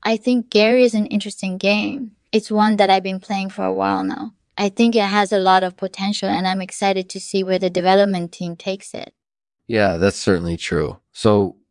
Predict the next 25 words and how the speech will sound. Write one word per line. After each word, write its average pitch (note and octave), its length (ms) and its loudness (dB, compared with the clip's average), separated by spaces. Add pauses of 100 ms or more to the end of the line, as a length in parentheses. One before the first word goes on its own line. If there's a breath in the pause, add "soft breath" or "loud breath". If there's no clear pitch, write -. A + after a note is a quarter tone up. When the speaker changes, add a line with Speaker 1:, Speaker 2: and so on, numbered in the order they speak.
(120)
Speaker 2:
Yeonmi, G#2 560 2 (140)
what A#2 120 0
do B2+ 60 4
you A#2+ 60 2
think B2 120 2
about G#2+ 220 2
Boss G2 300 2
and F2+ 120 -4
Gabies? G2 540 0 (600)
Speaker 1:
Well, C4 320 0
I A#3+ 100 2
think C#4 220 4
Boss B3 300 4
is A3+ 140 -6
an G#3 100 -4
interesting G3+ 480 -8
character. G3+ 640 -6
He's G3 260 -10
got G3+ 240 0
a G3+ 60 2
lot G3 160 2
of F#3+ 140 -4
depth G3 340 -2
to G3 60 -14
him. F#3+ 400 -12